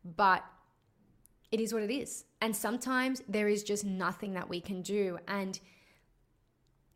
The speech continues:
I'm really grateful that I can make this podcast from this experience, and I can share it, and I can encourage you guys to maybe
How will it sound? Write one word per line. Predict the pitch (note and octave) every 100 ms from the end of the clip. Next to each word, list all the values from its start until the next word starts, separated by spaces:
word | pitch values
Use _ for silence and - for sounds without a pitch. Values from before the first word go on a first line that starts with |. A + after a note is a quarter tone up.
| - _
I'm | A3 A3+
really | G#3 A3+
grateful | G#3 F3+ F#3 G3+ - A3 G3+
that | G3+ F3 F3+ -
I | F3 E3+ E3+
can | F3 F3 E3 D#3+ E3
make | E3
this | - D#3+
podcast | - B3 B3+ B3 A3+ A3 A3
from | G#3+
this | G#3 G#3
experience, | G#3 - G3 G3 G3+ G3+ G3
and | -
I | F3 E3+
can | F3+ E3+
share | E3 - A3 G#3+ G#3
it, | G3+ G3+
and | G3
I | F3 F3
can | - F3+ F3+
encourage | F#3+ F#3+ - F#3+ F#3+ F#3+ F3+
you | F#3
guys | F#3 F3+ F3 F3 -
to | - F#3 F3 F3 E3+ E3+ - - - _ _ -
maybe | G#3 G3+ G#3+ G#3+ A3+ A3+ A3+ -